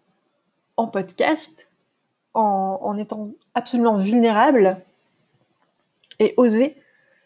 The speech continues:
me dévoiler, être vulnérable et vous dire en pleurant que, euh,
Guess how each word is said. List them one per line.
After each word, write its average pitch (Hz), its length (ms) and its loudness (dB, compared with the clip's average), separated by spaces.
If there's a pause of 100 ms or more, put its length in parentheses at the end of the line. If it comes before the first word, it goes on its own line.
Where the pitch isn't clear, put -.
(220)
me 220 160 -2
dévoiler, 233 600 0 (800)
être 196 160 0
vulnérable 240 720 -2 (840)
et 233 80 2
vous 202 140 0
dire 269 200 0
en 240 60 -8
pleurant 214 480 -8 (1040)
que, - 120 -4
euh, 208 540 0